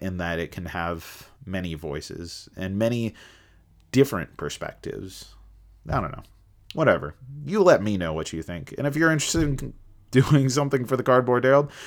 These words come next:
you know, uh, you wanna jump onto this ship or write a couple reviews or something, I'd love to see them. Better yet, <laughs> why don't you do some T C B H reviews, uh, uh, episodes, and we'll see. If you've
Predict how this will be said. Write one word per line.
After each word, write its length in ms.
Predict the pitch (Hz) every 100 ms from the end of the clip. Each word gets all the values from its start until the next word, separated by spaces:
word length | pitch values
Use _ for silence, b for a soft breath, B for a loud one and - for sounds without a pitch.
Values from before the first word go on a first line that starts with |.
| B B
you 160 | - 113
know, 220 | 110 120
uh, 520 | - 107 101 98 95 95
you 240 | 107 107
wanna 320 | 107 113 117 104
jump 460 | 104 104 110 113
onto 640 | - 110 107 107 104 113 110
this 240 | 110 110
ship 400 | - 120 107 - - B B
or 340 | - 101 90 87
write 240 | 85 101
a 40 | 104
couple 260 | 113 107
reviews 460 | 104 101 107 117 117
or 40 |
something, 520 | 117 131 127 135 156 - _ _ -
I'd 200 | 123 117 92
love 300 | 90 92 92
to 120 | 101
see 200 | - 95
them. 240 | 76 73 82 _ -
Better 200 | 104 107
yet, 280 | 107 120 - _
<laughs> 80 | -
why 160 | - 98
don't 200 | 107 -
you 60 |
do 180 | 107 113
some 220 | 107 104
T 160 | 101 104
C 160 | 98 107
B 160 | 104
H 200 | 101 98
reviews, 500 | 92 90 95 95 98 - B B B
uh, 120 | 123 - -
uh, 260 | 98 92 -
episodes, 460 | 127 113 101 87
and 220 | - 98
we'll 160 | 95 92
see. 360 | - 110 98 73 B B -
If 140 | 104
you've 220 | 147 190